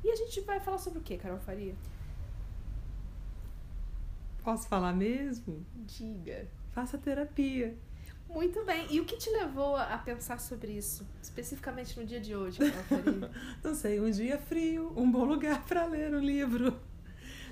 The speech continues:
Speaker 2: Não, eu acho que, eu acho que é porque a gente tá num momento onde é isso ou é isso.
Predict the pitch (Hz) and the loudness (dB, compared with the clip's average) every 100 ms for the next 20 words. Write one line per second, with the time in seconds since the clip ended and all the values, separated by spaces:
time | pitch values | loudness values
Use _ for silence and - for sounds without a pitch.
0 | - 427 381 359 359 - 349 359 339 - | 2 6 6 4 0 0 -2 0 -2 -6
1 | - 220 226 240 - - - - - 202 | -4 2 2 2 -2 -2 -4 -4 -2 0
2 | 196 196 - 190 180 175 170 165 165 190 | 2 0 0 -2 0 0 0 -2 -2 0
3 | 185 - 160 - - - - - - - | -2 -4 -12 -12 -12 -12 -12 -14 -14 -14
4 | - - - - - - - - - - | -14 -16 -16 -14 -14 -14 -14 -16 -12 -4
5 | 170 175 196 202 190 247 - - 359 403 | 0 4 4 4 4 2 -2 -2 -2 0
6 | 349 415 320 196 - - 156 | 2 4 6 4 2 -6 -6